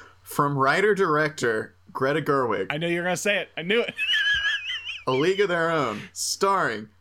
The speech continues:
Speaker 1: Saoirse Ronan as Dottie.
Speaker 2: Okay.
Speaker 1: Florence Pugh as Kit.
Speaker 2: <laughs> It's just a Little Women cast. <laughs> Timothy Chalamet as Jimmy.
Speaker 1: Nope,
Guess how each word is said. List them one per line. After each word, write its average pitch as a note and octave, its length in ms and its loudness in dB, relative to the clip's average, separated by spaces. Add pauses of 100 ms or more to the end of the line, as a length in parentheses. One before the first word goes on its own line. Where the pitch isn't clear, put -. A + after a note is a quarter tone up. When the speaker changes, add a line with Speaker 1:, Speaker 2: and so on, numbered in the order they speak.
(120)
Speaker 1:
Saoirse F#3+ 500 -2
Ronan E3 380 -2
as A#2 160 -4
Dottie. A2 500 0 (1400)
Speaker 2:
Okay. D#3+ 440 -2 (1800)
Speaker 1:
Florence E3 460 -2
Pugh C#3+ 500 0
as A#2 180 -4
Kit. - 440 -4
Speaker 2:
<laughs> - 60 -20 (1800)
It's - 120 -20
just - 260 -8
a - 20 -10
Little C3+ 160 -8
Women D3 240 -8
cast. - 440 -8 (400)
<laughs> - 400 -20
Timothy C#4 240 0
Chalamet A#3+ 420 0
as D3 100 -4
Jimmy. F3+ 560 -4 (100)
Speaker 1:
Nope, D3 260 2